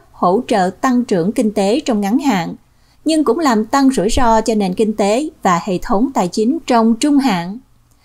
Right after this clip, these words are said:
Mặc dù nợ tiêu dùng đã giảm kể từ đầu năm hai ngàn hai mươi, nhưng nợ thế chấp lại gia tăng, với tổng số nợ hộ gia đình tăng mạnh kể từ giữa năm hai ngàn hai mươi. Tỷ lệ các khoản thế chấp mortgage mà mới cấp gần đây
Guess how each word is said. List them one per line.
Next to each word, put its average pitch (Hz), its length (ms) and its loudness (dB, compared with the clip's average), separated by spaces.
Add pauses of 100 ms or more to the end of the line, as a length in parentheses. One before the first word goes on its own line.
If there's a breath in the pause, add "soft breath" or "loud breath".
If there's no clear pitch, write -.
(120)
Mặc 262 220 2
dù 254 240 4
nợ 214 260 2 (100)
tiêu 294 160 2
dùng 202 380 2
đã 196 120 2
giảm 214 440 2
kể 196 160 -2
từ 254 140 2
đầu 196 180 2
năm 214 220 2
hai 240 140 0
ngàn 180 200 0
hai 214 180 -2
mươi, 202 300 2 (200 loud breath)
nhưng 226 380 2
nợ 175 280 2
thế 302 240 4
chấp 403 200 0
lại 185 120 2
gia 214 160 0
tăng, 214 360 -2 (140)
với 339 160 2
tổng 202 320 2
số 339 180 0
nợ 202 360 2
hộ 190 140 2
gia 240 160 2
đình 208 300 0
tăng 262 340 2
mạnh 190 320 2
kể 190 240 0
từ 285 80 0
giữa 190 200 2
năm 277 220 2
hai 247 120 2
ngàn 190 200 0
hai 220 180 0
mươi. 220 360 2 (500)
Tỷ 262 160 0
lệ 233 300 2
các 339 180 -2
khoản 208 380 2
thế 311 160 0
chấp 381 180 -2
mortgage 220 520 2
mà 202 380 2
mới 233 160 2
cấp 349 200 0
gần 202 200 2
đây 208 280 4